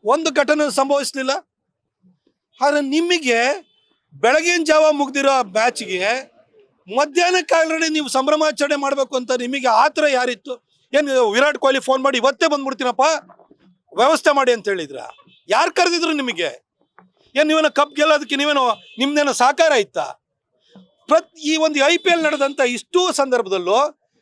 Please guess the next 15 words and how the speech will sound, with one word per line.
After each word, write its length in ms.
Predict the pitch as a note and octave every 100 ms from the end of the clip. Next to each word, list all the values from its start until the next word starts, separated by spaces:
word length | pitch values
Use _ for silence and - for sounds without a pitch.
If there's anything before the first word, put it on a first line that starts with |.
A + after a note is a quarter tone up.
| _ _ _
ಏಳ 380 | F#3 C4+ E4+ E4+ D#4+
ಎಂಟು 420 | C4 D4+ D4 C#4+
ಮ್ಯಾಚ್‌ಗಳು 600 | A#3+ A#3+ C4+ G3+ G#3+ B3
ಬೆಂಗಳೂರಿನಲ್ಲಿ 640 | A#3 A3+ D#4+ E4 D4+ C#4+ A#3
ನಡೆದಿದ್ದಾವೆ. 420 | G3 F3+ D#3 D3+ - _ _ _
ಪ್ರತಿ 300 | C4+ C#4+ F4
ಸಾರಿ 180 | D#4+ D#4
ಪೊಲೀಸರು 420 | - C#4 D4 C#4
ಭದ್ರತೆ 420 | G3+ A#3 D4 C4
ಕೊಟ್ಟಿದ್ದಾರೆ, 420 | A#3+ G3+ F#3+ F3+ D#3+ _ _ -
ಸೂಕ್ತ 220 | E4 E4 D#4
ತಯಾರಿ 400 | D4 D4 E4 E4
ಮಾಡ್ಕೊಂಡಿದ್ದಾರೆ. 640 | C#4 B3 A3+ G3 F#3 E3 E3 _ _ _ _ _ _ _ D#4
ಇಲ್ಲಿ 380 | F4 F4+ F#4
ನಿಮಗೊಂದು 540 | F4+ F4 E4 D#4 D4+